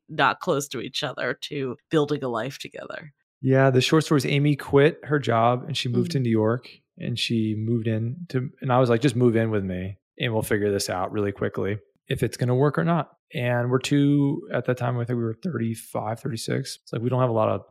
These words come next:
Speaker 2: time to waste if we want kids, which we do. So let's just
Speaker 1: Mm-hmm.
Speaker 2: hurry up. And I know that's crazy, but just move in. And she did. And it basically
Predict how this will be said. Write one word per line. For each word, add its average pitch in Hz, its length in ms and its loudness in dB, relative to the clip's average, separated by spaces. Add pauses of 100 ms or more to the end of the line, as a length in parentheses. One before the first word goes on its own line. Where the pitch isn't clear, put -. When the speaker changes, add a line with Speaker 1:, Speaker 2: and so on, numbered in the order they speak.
(160)
Speaker 2:
time 110 240 -2
to 104 60 0
waste 101 300 0
if - 100 -8
we 117 80 -2
want 107 240 -4
kids, 110 320 -6
which - 180 -10
we 120 80 -2
do. 113 260 0
So 123 220 0
let's 120 220 -2
just 143 120 -4
Speaker 1:
Mm-hmm. 131 100 -2
Speaker 2:
hurry 135 200 4
up. 127 200 0 (260)
And 139 440 4 (140)
I 127 120 -4
know 139 100 4
that's 147 200 6
crazy, 165 320 6
but 135 160 6
just 135 120 4
move 151 220 8
in. 196 260 4
And 131 160 2
she 143 140 -2
did. 170 320 6
And 123 540 0
it - 180 -8
basically 156 800 2